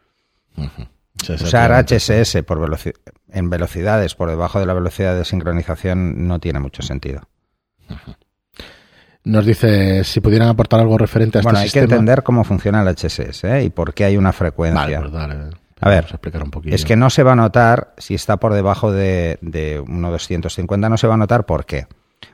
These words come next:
Speaker 2: Porque es una obturación tan lenta que el destello salta cuando está abierta totalmente la primera cortinilla y la segunda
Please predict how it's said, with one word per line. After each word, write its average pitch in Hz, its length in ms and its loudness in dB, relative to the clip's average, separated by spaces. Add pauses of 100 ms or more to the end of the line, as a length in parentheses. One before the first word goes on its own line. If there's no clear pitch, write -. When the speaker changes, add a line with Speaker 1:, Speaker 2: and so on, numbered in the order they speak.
Speaker 2:
Porque 98 200 -4
es 101 60 -2
una 120 140 2
obturación 117 420 0
tan 104 240 0
lenta 120 460 -2 (1040)
que 104 100 -2
el 95 120 0
destello 117 440 2
salta 95 600 0 (260)
cuando 95 280 2
está - 600 -2
abierta 104 480 2
totalmente 95 460 0
la 95 100 2
primera 98 300 2
cortinilla 107 640 2
y 110 120 0
la 92 120 2
segunda 110 560 2